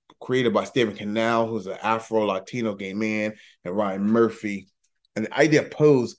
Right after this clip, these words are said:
helped change some of that narrative. Uh, having this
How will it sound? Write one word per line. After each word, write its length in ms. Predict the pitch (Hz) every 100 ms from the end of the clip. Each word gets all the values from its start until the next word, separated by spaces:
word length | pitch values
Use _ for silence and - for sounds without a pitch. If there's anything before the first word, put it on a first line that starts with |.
| - _
helped 320 | - 143 - -
change 380 | - 110 131
some 160 | 139 151
of 60 | 147
that 120 | 123
narrative. 540 | 147 160 - 160 175 175 _ _ _ _ _
Uh, 180 | 95 98
having 580 | 90 - 117 123 123 117
this 260 | 110 104